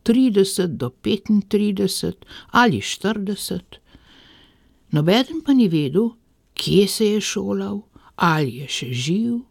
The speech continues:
a ima sorodnike. Tudi v muzeju, kjer imajo nekaj njegovih del, ne vedo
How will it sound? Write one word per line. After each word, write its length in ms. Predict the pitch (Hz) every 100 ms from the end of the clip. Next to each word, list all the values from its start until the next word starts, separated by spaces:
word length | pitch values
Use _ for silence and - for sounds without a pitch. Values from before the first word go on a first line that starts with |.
| _ -
a 140 | 123
ima 160 | 123 123
sorodnike. 960 | - 123 135 185 208 220 220 - 214 - _ _ _ _ _ _ - - - - - _ _ _ - -
Tudi 260 | 269 240
v 60 | 254
muzeju, 640 | 226 180 247 294 170 - - _
kjer 220 | - 196
imajo 380 | 185 170 165 160
nekaj 380 | 165 185 - 170
njegovih 600 | 170 156 143 135 131 135
del, 360 | 202 262 269 262 _ _ _ _ _ _ -
ne 140 | 240
vedo 320 | 233 208 220